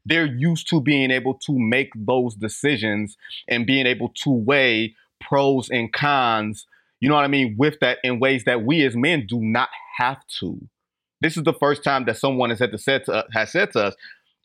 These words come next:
"You have to weigh pros and cons, potential pros and cons on something." And unfortunately, a lot of these dudes don't have the sophistication to make those type of decisions, even though there are no real cons. Pro, you live, con, you might die. I don't think it's that damn hard.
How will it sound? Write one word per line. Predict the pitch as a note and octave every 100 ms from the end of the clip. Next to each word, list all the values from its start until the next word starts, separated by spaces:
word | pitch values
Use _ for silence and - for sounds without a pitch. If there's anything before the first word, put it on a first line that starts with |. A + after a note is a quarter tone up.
| -
"You | G#2 D3+ D#3
have | C#3 -
to | C#3+ C3
weigh | A2+ C3 B2
pros | A2+ - C#3+ C3+ B2+
and | A#2 G#2+
cons, | - B2+ A2+ G2+ -
potential | A#2 - D#3 C#3 B2
pros | B2+ A2+ G#2
and | G#2+
cons | - A#2 G#2+ G#2+
on | G2+
something." | - A2 - G#2 G#2 - - - -
And | B2+ -
unfortunately, | C3 B2+ - A3 G3+ D3 C3+ A#2+ - -
a |
lot | D3+ F#3
of | D3+
these | C#3
dudes | A#2+ C3
don't | B2+ B2
have | B2 A#2
the | A2
sophistication | - - A#2 - - G#2+ G2 F2+ - _ _ _ -
to | A#2+
make | A#2+ B2
those | A#2+ A2+ -
type | A#2 G#2+
of | F#2
decisions, | G2+ B2+ G2+ G#2
even | G#3+ A3+ F#3
though | F3
there | D#3+ D#3
are | D3+ D#3+
no | C#3+ C3
real | C#3 B2+
cons. | - C3 F#2 - - -
Pro, | - A3 A#3+
you | F#3+ G#3
live, | D#3+ D#3 D#3+ - -
con, | D#3 D#3 C#3+
you | C3+
might | B2+ B2
die. | A2+ F#2+ E2 E2+ _ _ -
I | E3 A3+
don't | A3+ A3
think | G#3+ F#3
it's | D#3+
that | C#3 D#3+
damn | A#2+ D3 B2
hard. | A#2 A2+ - -